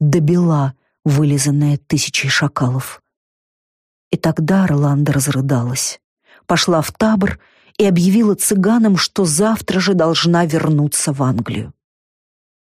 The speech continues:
Она счастливо отделалась. Молодежь уже замышляла ее убить.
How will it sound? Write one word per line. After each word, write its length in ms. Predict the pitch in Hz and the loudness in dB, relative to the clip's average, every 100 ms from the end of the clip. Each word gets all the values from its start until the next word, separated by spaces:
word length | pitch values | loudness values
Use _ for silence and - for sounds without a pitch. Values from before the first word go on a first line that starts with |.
| _ - | _ -4
Она 200 | 165 165 | 0 2
счастливо 640 | - - - - 151 147 | 0 -2 -2 -2 0 0
отделалась. 800 | 151 147 135 120 131 - - - _ _ _ _ _ _ _ | 0 0 0 -2 -6 -10 -14 -14 _ _ _ _ _ _ _
Молодежь 580 | 180 202 208 226 254 - | 0 2 2 2 0 0
уже 180 | 196 202 | 0 0
замышляла 680 | 175 190 185 - 185 220 202 | 2 2 2 2 0 2 0
ее 320 | 151 143 185 | 0 0 0
убить. 540 | 185 131 143 - - | 0 -2 -4 -4 -10